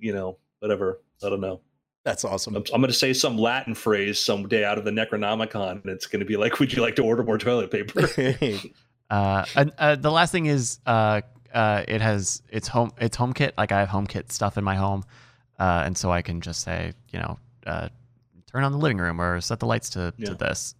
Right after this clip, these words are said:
Speaker 3: uh, and that's, that's kinda nice, 'cause I know my parents have some Echo devices, and trying to set stuff up within the app for that is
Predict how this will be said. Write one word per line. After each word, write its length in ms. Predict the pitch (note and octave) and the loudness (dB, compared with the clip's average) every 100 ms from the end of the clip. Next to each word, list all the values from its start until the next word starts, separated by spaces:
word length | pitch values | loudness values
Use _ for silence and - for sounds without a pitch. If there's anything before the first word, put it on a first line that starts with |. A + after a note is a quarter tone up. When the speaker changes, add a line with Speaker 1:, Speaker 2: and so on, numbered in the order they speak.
| - | -6
Speaker 3:
uh, 280 | F#2 F2+ - | -2 -2 -4
and 120 | G#2 G2+ | -4 -4
that's, 240 | G2+ - - | -6 -10 -6
that's 180 | A#2 - | -6 -2
kinda 200 | A#2 G2 | -2 0
nice, 240 | F2+ F2+ | -2 -2
'cause 180 | - G2 - - - | -2 -4 -8 -20 -8
I 100 | - | 2
know 140 | A#2+ C3+ | 4 4
my 160 | A#2 | 4
parents 260 | A#2+ D3+ D3 | 4 2 4
have 260 | A#2+ A2+ - | 2 2 0
some 360 | A2+ G2 F#2 - | -2 0 -2 -4
Echo 240 | F#2+ F#2 | -4 -2
devices, 720 | E2+ F2+ F2 E2+ - E2+ - - | -2 0 0 -2 -4 -6 -6 -4
and 300 | G2 F#2 F2+ - - - _ _ _ | -2 -2 -4 -8 -20 -20 _ _ _
trying 280 | - C#3 C3+ | 2 4 4
to 80 | A2+ | 2
set 280 | - G#2+ - | 0 -2 0
stuff 260 | - G2 | -2 0
up 260 | F#2+ F2+ _ _ _ - | 0 0 _ _ _ -4
within 340 | G2+ G#2 F2 | -2 0 -2
the 160 | E2+ F2 | -2 -2
app 360 | E2 - - | -2 -4 -12
for 160 | - F#2 | -12 -8
that 300 | F2 D#2+ - | -6 -6 -6
is 200 | - D#2+ | -10 -14